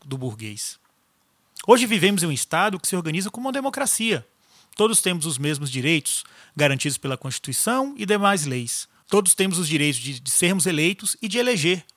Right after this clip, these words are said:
nossos representantes para mandatos eletivos na União, nos estados e municípios. Ainda assim,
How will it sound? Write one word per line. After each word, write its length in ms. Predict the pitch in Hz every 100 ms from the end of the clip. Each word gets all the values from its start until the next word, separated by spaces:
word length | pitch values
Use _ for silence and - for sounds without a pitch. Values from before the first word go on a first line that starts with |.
| -
nossos 240 | 175 151
representantes 640 | 170 165 151 147 214 233
para 180 | - 185
mandatos 420 | 180 165 165 156
eletivos 460 | 147 143 - 139 131
na 100 | 131
União, 400 | 143 160 208 202 - - - -
nos 120 | 147 139
estados 720 | - 202 202 196 196 - -
e 80 | 196
municípios. 720 | 202 214 - 139 131 143 - - _ - -
Ainda 160 | 370 330
assim, 400 | - - 160 147